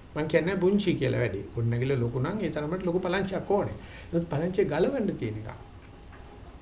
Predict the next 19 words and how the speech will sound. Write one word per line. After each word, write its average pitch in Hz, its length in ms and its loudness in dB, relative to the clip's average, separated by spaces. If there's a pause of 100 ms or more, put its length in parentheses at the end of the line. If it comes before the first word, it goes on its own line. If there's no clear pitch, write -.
(1000)
ඉතින් 151 200 0
ඒක 160 140 4
නිසා 208 440 2
මේ 208 220 2
සමාධි 180 360 0
භාවනා 180 340 2
සූත්‍රයේ 165 520 0
මේක 190 240 -2
හරි 175 240 0
වටිනා 147 340 0
සූත්‍රයක්. 147 460 0 (480)
බුදුහාමුදුර 170 540 6
ඔක්කොම 160 440 4
සමාධියෙන් 139 460 2
කරන්න 131 260 0
ඕන 117 160 4
වැඩ 120 180 4
ඔක්කොම 202 420 4
පෙන්නලා 113 480 2